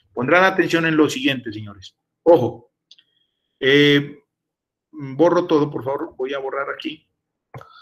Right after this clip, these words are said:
todas las variables, ¿cierto? Y ya, entonces, eh, vamos a crear, por ejemplo, el vector A, utilizando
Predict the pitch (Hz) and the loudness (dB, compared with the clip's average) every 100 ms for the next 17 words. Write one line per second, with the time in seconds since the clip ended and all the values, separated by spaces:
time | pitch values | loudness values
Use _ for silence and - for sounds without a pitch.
0 | - - 131 135 143 147 127 117 - - | -12 -4 0 0 0 0 0 -2 -4 -12
1 | _ _ _ - 113 - 185 180 - - | _ _ _ -12 -12 -10 -14 -14 -20 -20
2 | - - _ _ - - _ _ _ _ | -18 -18 _ _ -20 -20 _ _ _ _
3 | - 110 85 - 127 160 170 117 - - | -6 -4 -4 -8 -4 0 0 0 -6 -12
4 | _ _ _ _ _ _ _ _ - 127 | _ _ _ _ _ _ _ _ -2 2
5 | 139 139 151 185 190 175 170 170 156 175 | 4 4 4 2 2 2 2 0 -4 -4
6 | 160 139 139 143 165 - 147 123 147 180 | -2 -4 -4 -6 -6 -6 0 2 0 -4
7 | - _ _ _ _ _ _ _ _ _ | -18 _ _ _ _ _ _ _ _ _
8 | _ _ _ _ - 143 - 147 143 143 | _ _ _ _ -12 -6 -2 0 0 -2
9 | 143 143 156 160 - | 0 4 4 4 0